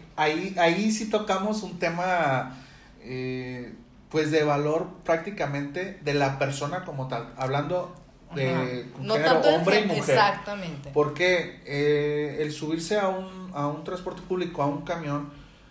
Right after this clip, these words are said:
Speaker 1: pues, uno va con el afán de respetar los asientos amarillos.
Speaker 2: Exacto.
Speaker 1: Pero independientemente de los demás asientos, si sube una, una persona, un adulto mayor, se le cede.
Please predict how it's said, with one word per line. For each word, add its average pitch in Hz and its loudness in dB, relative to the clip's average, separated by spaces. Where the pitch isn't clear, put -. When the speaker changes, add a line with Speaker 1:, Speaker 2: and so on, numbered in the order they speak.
Speaker 1:
pues, - -12
uno 190 0
va 180 4
con 190 -8
el 180 -4
afán 147 -4
de 180 -4
respetar 139 0
los 180 -2
asientos 135 -6
amarillos. 127 -6
Speaker 2:
Exacto. 170 -8
Speaker 1:
Pero 143 4
independientemente 160 -2
de 165 -2
los 139 2
demás 143 2
asientos, 156 -6
si 139 -4
sube 147 -4
una, 160 -4
una 143 -6
persona, 139 -6
un 143 -4
adulto 151 -6
mayor, 135 -4
se 135 -8
le 117 -4
cede. 156 0